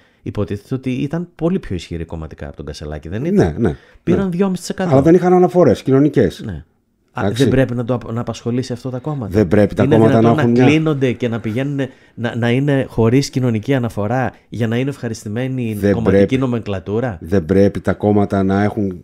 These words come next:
Speaker 2: ξεκαθαρίσει στο εκλογικό σώμα όταν προσέρχονται τι είναι αυτό στο οποίο πιστεύουν;
Speaker 1: Ε, βέβαια, ναι.
Speaker 2: Τα κόμματα είναι φορείς πολιτικής έκφρασης
Speaker 1: Ναι.
Speaker 2: και αυτοοργάνωσης των
Speaker 1: Ναι.
Speaker 2: ανθρώπων. Αυτό, αυτόν τον τρόπο έχουμε στην κοινοβουλευτική δημοκρατία. Δεν πρέπει να ξέρουμε εκ των προτέρων τι είναι το κάθε κόμμα;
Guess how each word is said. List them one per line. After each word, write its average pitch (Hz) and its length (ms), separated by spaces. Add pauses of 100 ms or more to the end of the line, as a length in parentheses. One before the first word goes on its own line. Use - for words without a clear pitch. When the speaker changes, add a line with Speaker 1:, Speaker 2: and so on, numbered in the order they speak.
(320)
Speaker 2:
ξεκαθαρίσει 107 760
στο 101 120
εκλογικό 95 460
σώμα 107 560
όταν 107 260
προσέρχονται 117 580 (320)
τι 143 120
είναι 143 120
αυτό 139 220
στο 131 120
οποίο 147 200
πιστεύουν; 135 500 (240)
Speaker 1:
Ε, 131 60
βέβαια, 131 400
ναι. 143 60
Speaker 2:
Τα - 100
κόμματα 113 440
είναι 143 120
φορείς 107 580
πολιτικής 127 480
έκφρασης 120 420
Speaker 1:
Ναι. 123 60
Speaker 2:
και 101 100
αυτοοργάνωσης 131 540
των 160 100
Speaker 1:
Ναι. 165 60
Speaker 2:
ανθρώπων. 98 380
Αυτό, 185 280 (300)
αυτόν 160 140
τον 151 140
τρόπο 135 340
έχουμε 95 460 (160)
στην 104 160
κοινοβουλευτική 101 520
δημοκρατία. 87 540 (260)
Δεν 98 180
πρέπει 110 240
να 107 80
ξέρουμε 110 400
εκ 92 60
των 110 120
προτέρων 110 540
τι 135 160
είναι 127 120
το 117 80
κάθε 143 280
κόμμα; 160 220